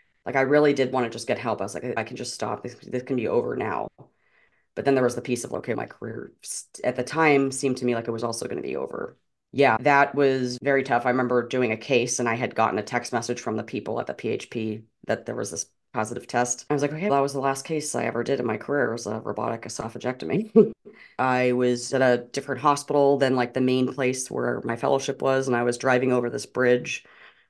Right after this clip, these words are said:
which was directly over a construction site. And I just took a mental note. I don't know. "Okay, maybe that bridge will <laughs> still be here in a few days if things really go bad."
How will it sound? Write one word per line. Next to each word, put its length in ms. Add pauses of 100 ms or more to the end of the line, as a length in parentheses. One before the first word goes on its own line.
which 420
was 380
directly 420
over 340
a 280
construction 640
site. 540 (720)
And 120
I 100
just 220
took 120
a 40
mental 260
note. 340 (580)
I 80
don't 100
know. 220 (180)
"Okay, 400
maybe 460
that 180
bridge 160
will 60
<laughs> 100
still 180
be 160
here 200
in 100
a 80
few 160
days 220
if 100
things 280
really 220
go 140
bad." 320